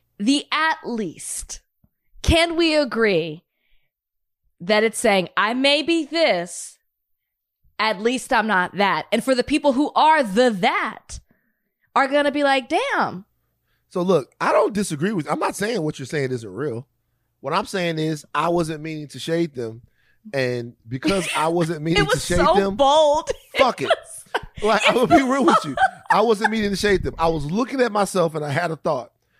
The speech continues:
Speaker 2: I was like, "Hey, man, you know, at least I'm not short. I can hide it a little bit better." But I didn't say
Speaker 1: That
Speaker 2: the whole
Speaker 1: would've sounded
Speaker 2: thing.
Speaker 1: better.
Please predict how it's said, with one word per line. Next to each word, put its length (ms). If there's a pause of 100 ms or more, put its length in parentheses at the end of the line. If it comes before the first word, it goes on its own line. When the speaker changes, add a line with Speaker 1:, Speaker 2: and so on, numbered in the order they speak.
(140)
Speaker 2:
I 60
was 80
like, 140
"Hey, 140
man, 280
you 100
know, 260 (840)
at 80
least 180
I'm 120
not 300
short. 380 (260)
I 100
can 120
hide 300
it 80
a 40
little 220
bit 180
better." 300 (760)
But 100
I 100
didn't 200
say 120
Speaker 1:
That 80
Speaker 2:
the 80
whole 140
Speaker 1:
would've 100
sounded 240
Speaker 2:
thing. 80
Speaker 1:
better. 360